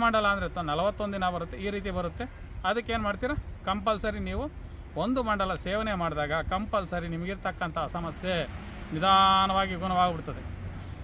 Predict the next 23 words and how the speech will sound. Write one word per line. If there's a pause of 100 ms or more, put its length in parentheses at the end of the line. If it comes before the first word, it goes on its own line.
(120)
ಕೆಲವ್ರು
ಹೇಳ್ತಾರೆ (360)
ತಗೊಂಡು
ಕೂಡಲೇ
ವಾಸಿ
ಆಗ್ಬಿಡ್ತದೆ
ಅಂತ, (380)
ತಪ್ಪದು. (520)
ಆಯುರ್ವೇದ (140)
ಯಾವತ್ತಿದ್ರೂ (100)
ನಿಧಾನ, (160)
ನಿಧಾನವಾದ
ಗತಿಯಲ್ಲೇ (480)
ಕೆಲಸ (160)
ಮಾಡಬೇಕು, (120)
ನಿಧಾನ (120)
ಗತಿಯಲ್ಲೇ
ಅದು (460)
ಆ (120)
ರೋಗ (160)
ವಾಸಿ
ಆಗುತ್ತೆ. (640)
ಈ